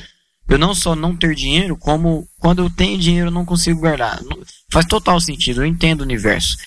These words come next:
Mas o negócio é, eu não posso aceitar isso. Não posso dizer, "Muito obrigado, universo, por, <laughs> por me punir, por eu ser um,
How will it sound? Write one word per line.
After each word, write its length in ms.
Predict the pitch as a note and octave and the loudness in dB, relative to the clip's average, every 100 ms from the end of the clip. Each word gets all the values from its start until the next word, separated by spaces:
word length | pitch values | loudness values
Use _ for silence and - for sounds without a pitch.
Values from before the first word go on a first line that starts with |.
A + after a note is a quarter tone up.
| - | -2
Mas 200 | B3+ G#3 | 0 2
o 60 | |
negócio 480 | F#3+ F3 D#3+ E3+ - | 2 0 0 0 0
é, 60 | - | 0
eu 60 | |
não 120 | C3+ D#3 | -2 -2
posso 500 | - C3+ C#3 - - | -2 0 0 -4 -2
aceitar 440 | - A#2+ - C3+ | -2 0 0 2
isso. 380 | E3 E3+ - - - _ _ | 2 0 -4 -8 -14 _ _
Não 140 | - A2+ | 0 2
posso 220 | C#3 D3+ | 4 2
dizer, 260 | C#3+ C3 C3+ | 0 0 0
"Muito 260 | B2+ C3+ | 2 2
obrigado, 460 | E3+ D3+ C3 D3 D#3+ | 2 0 2 2 2
universo, 680 | D3 B2+ A#2+ A#2 A2+ - | -4 -2 0 0 0 -2
por, 320 | - A#2+ A2+ G#2+ - - - - - - | -2 0 0 -2 -10 -14 -14 -12 -12 -4
<laughs> 600 | - - - - - - | 2 2 0 -8 -16 -4
por 640 | - A#2+ B2 A#2+ A#2 A2+ A2 | 0 2 2 0 0 0 0
me 120 | A2+ | -2
punir, 600 | - A#2 A#2+ A2 B2 - - - _ _ - | 0 0 -2 -8 -6 -4 -6 -10 _ _ -4
por 120 | A2+ | 0
eu 60 | A2 | 2
ser 160 | - | 2
um, 760 | A2+ A2+ A2+ G2+ G#2 G#2 G2 | 0 -2 -4 -4 -6 -4 -6